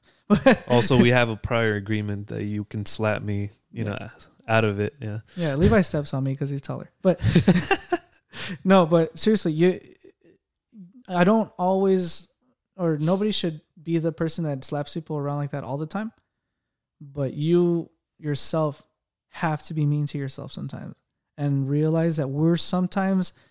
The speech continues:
Speaker 1: s-, we, we exercise self-doubt in such a convenient way.
Speaker 2: Mm.
Speaker 1: It's the truth. And I, again, I'm no better. I'm not saying this because I th-, the, somebody comes to my mind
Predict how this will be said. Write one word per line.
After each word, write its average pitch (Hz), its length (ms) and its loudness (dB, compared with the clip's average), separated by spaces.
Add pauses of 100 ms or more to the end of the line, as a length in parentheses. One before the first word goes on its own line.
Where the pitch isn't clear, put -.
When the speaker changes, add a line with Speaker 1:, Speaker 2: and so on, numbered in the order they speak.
(560)
Speaker 1:
s-, - 320 -8 (200)
we, 185 480 4
we 185 160 4
exercise 185 480 -2
self-doubt 170 720 -2
in 156 140 0
such - 260 -2
a 175 60 0
convenient 156 720 0
way. 139 240 -6 (200)
Speaker 2:
Mm. 104 520 -6
Speaker 1:
It's 226 160 -4
the 285 100 -4
truth. 233 340 0 (220)
And 175 140 2
I, 175 40 0
again, 170 360 2
I'm 147 160 2
no 175 160 4
better. 165 180 4
I'm 147 80 2
not 160 140 0
saying 170 160 0
this 165 120 0
because 151 220 -2
I 147 80 0
th-, - 140 -10 (180)
the, - 140 -14 (240)
somebody 170 420 0
comes 170 300 -2
to 175 80 -4
my 156 200 0
mind 156 360 0